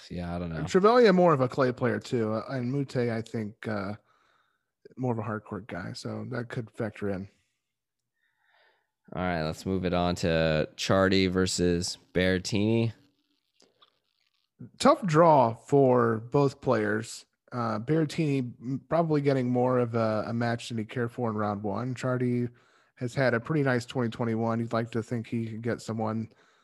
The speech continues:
Speaker 2: to keep, uh, you know, that, the spirit of his great twenty-one, <laughs> twenty-one alive at the
Speaker 1: Yeah.
Speaker 2: last slam. Uh, but unfortunately, he's probably gonna lose in straight sets to Berrettini.
Speaker 1: Yeah,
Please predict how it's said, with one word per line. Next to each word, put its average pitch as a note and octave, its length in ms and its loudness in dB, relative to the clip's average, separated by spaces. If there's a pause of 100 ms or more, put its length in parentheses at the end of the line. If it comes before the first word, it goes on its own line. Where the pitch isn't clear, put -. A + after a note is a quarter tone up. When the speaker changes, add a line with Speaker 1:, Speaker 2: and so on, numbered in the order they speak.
(320)
Speaker 2:
to B2 140 0
keep, C3+ 320 -2 (200)
uh, A#2 580 4 (120)
you C3 80 -2
know, A2+ 180 0
that, A#2 300 -2 (380)
the C#3+ 80 0
spirit E3 460 4
of D3 240 4
his C#3+ 180 4
great D3 300 2
twenty-one, C#3+ 440 2 (140)
<laughs> - 160 0
twenty-one E3+ 420 6
alive D3 640 2 (360)
at D3 120 0
the C#3+ 60 4
Speaker 1:
Yeah. C#3 60 4
Speaker 2:
last D3 340 4
slam. D3+ 540 2 (560)
Uh, B2 500 4
but C3 160 2
unfortunately, C3+ 720 0
he's B2 240 0
probably C3+ 320 2
gonna B2 160 2
lose A#2+ 260 0
in A#2 60 -6
straight A2 240 -4
sets A2+ 260 -4
to A#2+ 60 -18
Berrettini. F#2+ 440 -4 (640)
Speaker 1:
Yeah, G2+ 400 -2